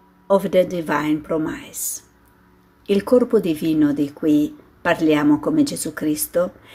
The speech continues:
credo fermamente che questo sia il Cristo delle Scritture che è sepolto nell'uomo, sepolto nell'unico santo sepolcro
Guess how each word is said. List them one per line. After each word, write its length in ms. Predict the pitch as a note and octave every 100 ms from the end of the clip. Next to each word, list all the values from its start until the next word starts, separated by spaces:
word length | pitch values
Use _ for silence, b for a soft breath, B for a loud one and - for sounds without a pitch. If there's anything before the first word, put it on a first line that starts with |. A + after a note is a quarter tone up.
| B -
credo 440 | - A#3 B3+ B3+ A#3
fermamente 880 | G#3+ G3 F#3 D#3+ D3+ D3 C#3 D#3 D3+
che 200 | D#3+ D3+
questo 380 | F3+ F3 - F3+
sia 360 | - D#3 D3
il 140 | D3 -
Cristo 460 | - D#3 - F3+
delle 240 | D#3+ E3 D#3+
Scritture 580 | - E3+ - D#3 D3
che 120 | - D3+
è 40 |
sepolto 600 | - - - D3 - D3+
nell'uomo, 640 | D#3 D3 C3+ - - - -
sepolto 600 | - G3+ G3+ F#3 F3 F3+
nell'unico 680 | E3+ E3 E3 E3+ E3 E3 E3
santo 480 | - C#3+ C#3+ - D3+
sepolcro 840 | - C#3 C#3+ C3 - D3+ C#3